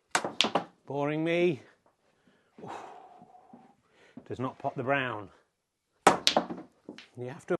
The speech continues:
admire these players. They go for it, and, uh, Total Recall Me got a lucky kiss there and did that brown, or a genius kiss. Doesn't get the blue, but he's now, I've got twenty-five plays twenty-six.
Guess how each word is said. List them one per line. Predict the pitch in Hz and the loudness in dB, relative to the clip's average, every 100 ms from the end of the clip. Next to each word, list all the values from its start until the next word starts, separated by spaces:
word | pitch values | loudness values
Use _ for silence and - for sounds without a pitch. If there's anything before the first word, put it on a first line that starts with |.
| 190 | 4
admire | 185 | 6
these | 170 - | 6 6
players. | 180 160 | 6 6
They | 156 | 6
go | 208 202 | 8 8
for | - | 8
it, | 185 170 | 4 4
and, | 180 180 175 - | 2 4 0 0
uh, | 165 135 - _ - - - _ _ _ _ _ _ - | -4 -6 -12 _ -20 -20 -20 _ _ _ _ _ _ 0
Total | 185 185 | 4 8
Recall | 190 190 190 | 8 8 6
Me | 196 | 6
got | 185 | 4
a | 180 | 4
lucky | 208 - 196 | 4 2 2
kiss | 220 214 | 4 4
there | - 202 - | 4 0 0
and | 170 170 165 - - - | -2 -2 -4 -4 -6 2
did | - 185 | 2 4
that | 196 160 | 4 4
brown, | 185 196 202 214 170 - - | 8 8 8 4 0 -8 0
or | 170 147 | 4 4
a | |
genius | 131 208 180 165 - | 4 2 4 0 -2
kiss. | 180 - - - - - _ _ _ - | -4 -4 -12 -20 -20 -20 _ _ _ 0
Doesn't | 170 180 | 2 4
get | 180 180 | 2 0
the | 180 | 2
blue, | 202 - 190 185 | 2 6 8 8
but | 156 147 - | 6 -2 -2
he's | 151 143 | -2 0
now, | 170 165 143 131 120 95 - _ _ _ - _ _ _ _ _ _ _ _ - - _ _ _ _ _ _ _ _ _ _ _ _ _ - | 2 2 4 2 2 -4 -18 _ _ _ -20 _ _ _ _ _ _ _ _ -20 -20 _ _ _ _ _ _ _ _ _ _ _ _ _ -12
I've | 170 165 | -8 -2
got | - 156 - | 0 0 0
twenty-five | - 196 180 - 196 190 175 - | 0 2 2 2 6 8 6 2
plays | 180 170 | 0 0
twenty-six. | - 190 180 - 180 143 - - | 0 0 0 0 -2 -2 -6 -20